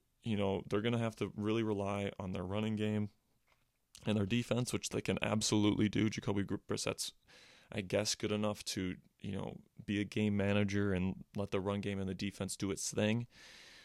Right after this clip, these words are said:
So, you know, I think that they're a borderline playoff team, but they're definitely not a Super Bowl team. They're definitely not a team that can go and win a Super Bowl with Jacoby Brissett. Uh, so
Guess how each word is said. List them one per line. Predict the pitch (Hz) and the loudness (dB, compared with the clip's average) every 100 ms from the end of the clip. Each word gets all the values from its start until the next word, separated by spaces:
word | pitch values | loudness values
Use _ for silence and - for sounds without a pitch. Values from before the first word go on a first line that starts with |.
| - _ | -20 _
So, | - 98 - | -4 -2 -2
you | - | -2
know, | 98 | -2
I | 107 | -2
think | 135 139 | 0 0
that | 139 | 0
they're | 117 | 2
a | 95 | 2
borderline | 90 - 107 127 139 139 139 | 0 0 2 4 2 0 -2
playoff | 139 127 127 | -2 -2 0
team, | 139 | -2
but | 113 110 | -2 0
they're | 113 - | -2 0
definitely | 190 185 151 131 113 | -2 0 0 2 2
not | 101 95 92 | 2 0 -2
a | 101 | 0
Super | - - 104 101 | 2 2 2 -2
Bowl | - - - | -4 -6 -6
team. | - - - - | -8 -8 -12 -12
They're | - | -6
definitely | 110 120 139 123 | -4 -4 -2 -4
not | |
a | 117 - | -4 -4
team | 107 | -6
that | 98 - | -8 -8
can | 110 95 - | -6 -6 -6
go | 107 98 | -6 -6
and | 98 92 | -6 -6
win | 95 | -8
a | 95 | -4
Super | - - - 95 | -4 -4 -6 -8
Bowl | - 90 - - - _ | -8 -10 -10 -20 -20 _
with | 92 85 | -10 -8
Jacoby | - - - - | -10 -10 -8 -8
Brissett. | - - - - - _ - - - - - | -8 -4 -4 -4 -12 _ -20 -20 -20 -20 -12
Uh, | - 50 | -8 -6
so | - 95 95 90 | -2 0 0 -4